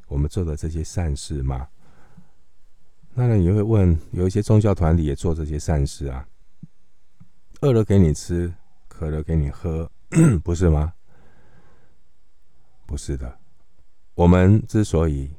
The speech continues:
能够享受永生，成为义人，原因是我们是被神称义的人。如果没有上帝的救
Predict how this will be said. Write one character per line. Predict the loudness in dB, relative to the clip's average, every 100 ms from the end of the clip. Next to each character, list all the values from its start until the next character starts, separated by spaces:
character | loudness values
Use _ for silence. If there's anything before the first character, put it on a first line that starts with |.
| -6
能 | -4
够 | -2 -2
享 | -2 -4
受 | -2
永 | -4 -6
生， | -8 -4 -4
成 | -2 -2
为 | -2
义 | 0 0 0
人， | -4 -8 -10 -14 -16 -18 -18 -18 -18 -18 -18 -18 -18 -18 -18 -18 -18 -18 -18 -16 -6
原 | 0
因 | 2
是 | 2
我 | 0 0
们 | -2
是 | -4 -4
被 | -4 -4
神 | -6 -6 -6 -6
称 | 0 2 2
义 | 0
的 | -4 -8
人。 | -10 -14 -16 -18 -18 -18 -18 -18 -18 -18 -18 -18 -18 -18 -18 -18 -18 -18 -18 -18 -18 -18 -18 -18 -18 -18 -18 -16 -2
如 | 0
果 | 4 4 4
没 | 6 6
有 | 4 2
上 | -4 -2 0 2 0
帝 | -4 -6
的 | -8
救 | -10 -2 -2